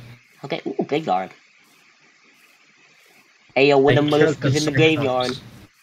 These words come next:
Speaker 1: Why is there a dick on the floor? What the fuck? Why this?
Speaker 2: I'm already getting bored. This shit way boring than Bed
Speaker 1: But
Speaker 2: Wars, holy
Speaker 1: build.
Speaker 2: shit.
Speaker 1: Fucking Bed Wars sucks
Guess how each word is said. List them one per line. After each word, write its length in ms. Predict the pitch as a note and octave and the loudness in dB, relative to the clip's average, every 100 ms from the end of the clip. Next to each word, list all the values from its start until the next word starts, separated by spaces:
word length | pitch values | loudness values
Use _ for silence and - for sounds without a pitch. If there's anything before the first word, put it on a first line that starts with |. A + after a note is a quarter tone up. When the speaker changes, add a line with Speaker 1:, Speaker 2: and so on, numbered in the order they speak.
| _ _ _ _ _ _ _ _ _ _ _ _ _ _ | _ _ _ _ _ _ _ _ _ _ _ _ _ _
Speaker 1:
Why 80 | - | -8
is 40 | B2+ | -6
there 100 | C3 | -6
a 160 | C3 | -6
dick 260 | A#2+ B2 C3 | -4 -6 -6
on 60 | |
the 60 | A#2+ | -10
floor? 220 | - G#2+ | -10 -10
What 120 | A#2 | -8
the 80 | A#2 | -10
fuck? 220 | A#2+ A#2+ - _ _ _ _ _ _ _ _ _ _ _ _ _ _ _ _ _ | -6 -8 -8 _ _ _ _ _ _ _ _ _ _ _ _ _ _ _ _ _
Why 200 | A#2+ C#3 B2 | 8 8 8
this? 540 | C3+ B2+ G#2 - - - _ _ | 4 4 0 -14 -20 -20 _ _
Speaker 2:
I'm 240 | - C3+ C#3 | -6 0 2
already 540 | C#3 A#2+ C3+ C#3 B2 | 4 6 4 6 4
getting 360 | B2+ A2 G#2+ G2+ | 4 -4 -6 -6
bored. 420 | G#2 G#2 G#2 G2+ - - - - - | -8 -8 -8 -10 -10 -12 -12 -12 -14
This 120 | - A#2 | -10 -10
shit 320 | - A2 G#2+ | -8 -8 -6
way 160 | A#2 | -4
boring 440 | A#2 A#2+ A2+ G#2+ A2+ - - G#2+ G2+ G2 | -4 -4 -4 -6 -10 -16 -10 -8 -8 -8
than 160 | G2+ G2 - | -8 -8 -8
Bed 200 | A2 A2 A2 | -6 -4 2
Speaker 1:
But 200 | A#2+ A2+ | 4 4
Speaker 2:
Wars, 180 | - - | 0 -8
holy 220 | A2 G2+ | -6 0
Speaker 1:
build. 320 | B2 A#2 G#2+ | 4 4 2
Speaker 2:
shit. 220 | G#2 B2+ - - - - - - - - - - - - - - - - - - - | -4 -8 -10 -14 -16 -16 -18 -18 -16 -16 -18 -20 -20 -20 -18 -20 -20 -20 -20 -20 -20
Speaker 1:
Fucking 280 | - D3 C#3+ | -10 -6 -4
Bed 220 | - B2 | 2 4
Wars 220 | C3+ B2 | 4 0
sucks 360 | - - A#2+ - | -2 -2 -2 -4